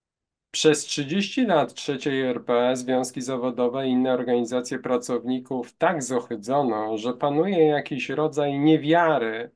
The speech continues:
że partycypacja pracownicza jest tematem ważnym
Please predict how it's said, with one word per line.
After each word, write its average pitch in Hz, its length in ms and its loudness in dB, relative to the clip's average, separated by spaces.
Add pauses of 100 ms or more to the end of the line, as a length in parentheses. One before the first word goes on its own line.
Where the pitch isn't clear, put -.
że 127 680 -2
partycypacja 135 880 0
pracownicza 131 840 -4
jest 127 240 -6
tematem 123 640 -2
ważnym 131 840 0